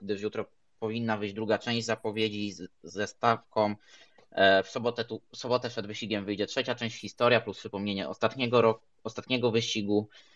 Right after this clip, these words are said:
E, transmisja wyścigu, przypomnę tylko, że będzie w Viaplay, e, lub na imsa kropka T V. E,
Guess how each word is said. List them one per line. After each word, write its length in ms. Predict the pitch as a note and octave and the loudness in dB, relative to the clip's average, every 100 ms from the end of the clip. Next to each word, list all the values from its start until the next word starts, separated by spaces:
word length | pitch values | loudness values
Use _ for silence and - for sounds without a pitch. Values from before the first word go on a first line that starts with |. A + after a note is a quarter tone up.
| _ _ _ | _ _ _
E, 360 | - G#2 G#2 | 6 8 8
transmisja 600 | G#2 D#3 E3+ D#3 D3 D3 | 6 4 4 2 -2 0
wyścigu, 460 | B2 A#2+ A#2 A2 G#2 | 0 -2 -4 -4 -4
przypomnę 440 | - - G#2+ G#2+ | -6 -8 -4 -2
tylko, 300 | - G2+ - | -2 -2 0
że 140 | G2 F#2 | 2 2
będzie 380 | G2 F#2+ F#2+ F#2 | 0 4 4 4
w 60 | |
Viaplay, 840 | A#2 C#3 C3 - C3+ A#2 A#2 A#2+ - _ _ _ _ _ _ _ _ _ | 2 8 10 8 6 8 8 6 -8 _ _ _ _ _ _ _ _ _
e, 260 | G#2+ A2+ A2 | 6 8 8
lub 200 | B2 A2+ | 4 0
na 140 | A2+ G#2+ | 0 -4
imsa 460 | - C#3 C3+ A#2+ | -4 -8 -4 -4
kropka 340 | A#2+ A2+ - A2+ | -2 -6 -4 -6
T 140 | A#2 | -6
V. 480 | A2 A2+ A#2 - - | -6 -4 -6 -6 -2
E, 480 | G2 G2+ G2+ G2+ G2+ | 0 0 0 -2 -4